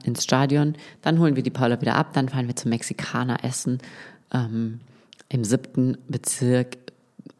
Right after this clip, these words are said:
Den kenne ich nicht, den probieren wir mal aus. Da fahren wir dann hin essen, dann fahren wir noch mal kurz ins Hotel, dann macht die Mia sich fertig, dann bringen wir die Mia abends zu ihrem Lauf und ihrem Wettkampf. Dann gibt's daneben, neben der Halle ein Einkaufszentrum, da gibt's auch so Lokale, dann warten wir einfach dort in dem Lokal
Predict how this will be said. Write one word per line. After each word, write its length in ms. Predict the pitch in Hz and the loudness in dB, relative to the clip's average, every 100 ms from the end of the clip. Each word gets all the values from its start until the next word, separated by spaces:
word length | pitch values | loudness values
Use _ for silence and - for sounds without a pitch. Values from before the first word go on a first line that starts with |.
| - - | -14 -6
Den 240 | - 107 | 0 2
kenne 200 | 160 160 | 6 6
ich 80 | 151 | 6
nicht, 280 | 147 143 123 | 4 0 -4
den 100 | 107 | -2
probieren 420 | - 107 117 113 | 0 2 4 4
wir 60 | |
mal 200 | 107 120 | 2 2
aus. 160 | 135 131 - - - | 0 -4 -14 -20 -10
Da 100 | 135 | -6
fahren 160 | 110 104 | -4 -2
wir 80 | |
dann 100 | 110 | -2
hin 140 | 104 - | -2 -2
essen, 300 | 147 - 131 | -2 -2 -2
dann 120 | 120 | 0
fahren 140 | 120 | 0
wir 40 | 117 | 0
noch 80 | 113 | 0
mal 60 | |
kurz 220 | - 170 | 2 2
ins 160 | 156 143 | 2 -2
Hotel, 320 | - 135 123 - - - | -2 0 0 -2 -16 -4
dann 160 | 113 | 0
macht 160 | 113 - | 0 2
die 60 | |
Mia 180 | 120 147 | 4 4
sich 160 | 147 - | 2 0
fertig, 240 | 104 - | 0 0
dann 140 | - 107 | -4 0
bringen 200 | 117 104 | 0 0
wir 80 | |
die 120 | 98 104 | 0 0
Mia 340 | 113 113 - | 2 0 0
abends 380 | 107 117 110 - | -2 -4 -6 -6
zu 140 | - | -6
ihrem 120 | 104 | -4
Lauf 260 | 101 113 110 | 0 -2 -2
und 80 | 110 | -4
ihrem 140 | 110 | 0
Wettkampf. 460 | 131 151 - 113 - - - - | 0 0 -2 -4 -4 -16 -16 -6
Dann 120 | - 123 | 2 2
gibt's 240 | 120 - | 2 0
daneben, 680 | 113 107 117 127 135 139 - | 2 4 4 2 2 -2 -2
neben 320 | 110 107 113 | 0 0 2
der 160 | 110 104 | 0 2
Halle 280 | 117 117 - | 2 2 0
ein 160 | 147 | 0
Einkaufszentrum, 760 | 110 190 175 151 123 123 - 127 - - | 2 2 2 2 0 0 -2 -2 -6 -10
da 80 | - | -4
gibt's 260 | 107 - - | -2 -2 2
auch 220 | 110 - | 2 2
so 160 | - 110 | 0 2
Lokale, 480 | 107 - 127 139 | 2 2 2 4
dann 180 | 139 107 | 2 0
warten 220 | 110 113 | 0 0
wir 80 | 117 | 0
einfach 200 | 107 - | 0 -2
dort 200 | - 110 | -4 -2
in 60 | 110 | -2
dem 100 | 104 | -2
Lokal 400 | 98 - 117 | -4 -2 -2